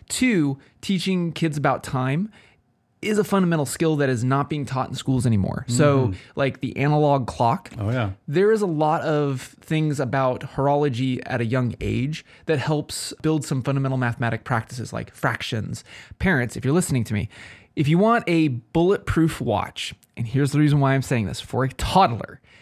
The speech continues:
Speaker 1: look at the Time Machines by Timex. They are twenty bucks. Pretty
Speaker 2: Well,
Speaker 1: mu-
Speaker 2: now, that's reasonable.
Speaker 1: pretty much any color under the sun, okay? And they have a free app. It's a little game that also helps,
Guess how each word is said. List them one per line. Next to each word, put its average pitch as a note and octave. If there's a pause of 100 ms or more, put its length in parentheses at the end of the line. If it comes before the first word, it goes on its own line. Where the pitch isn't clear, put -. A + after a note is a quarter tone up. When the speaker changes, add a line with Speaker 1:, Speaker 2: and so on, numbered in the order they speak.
(260)
Speaker 1:
look D#3
at D3+
the D#3+
Time D3
Machines C3
by A2+
Timex. C3
They C#3+
are B2
twenty D3
bucks. - (240)
Pretty B2
Speaker 2:
Well, B3
Speaker 1:
mu- F#3+
Speaker 2:
now, F#2
that's D3 (100)
reasonable. A2+
Speaker 1:
pretty G#4
much D4
any A#3+
color G#3
under G3
the G#3
sun, B2+
okay? C3+ (440)
And G#3+ (320)
they F#3
have G3
a F3+
free G3
app. A#2
It's -
a D#3
little D#3+
game C3+
that C3
also B2+
helps, -